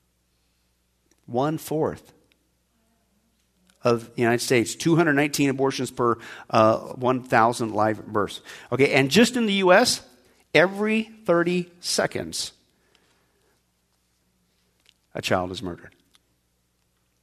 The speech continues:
Remember, it doesn't hurt anybody. Oh, and around the world, globally, twenty-five percent of all pregnancies around the whole planet end in abortion.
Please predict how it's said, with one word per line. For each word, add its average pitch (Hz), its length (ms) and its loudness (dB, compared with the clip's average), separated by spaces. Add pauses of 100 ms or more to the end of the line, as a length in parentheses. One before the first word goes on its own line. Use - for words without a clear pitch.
(260)
Remember, 165 200 4
it - 20 2
doesn't 143 220 2
hurt 147 160 0
anybody. 95 340 -4 (1000)
Oh, 165 100 6
and 165 100 4
around 170 220 6
the 147 80 4
world, 170 420 2
globally, 170 480 2
twenty-five 185 560 2
percent 160 380 -2
of 127 160 -4
all 151 200 2
pregnancies 151 600 0
around 123 160 0
the 110 60 -8
whole 143 200 0
planet 120 380 -4 (1080)
end 92 360 0 (960)
in 113 140 -6
abortion. 90 420 -12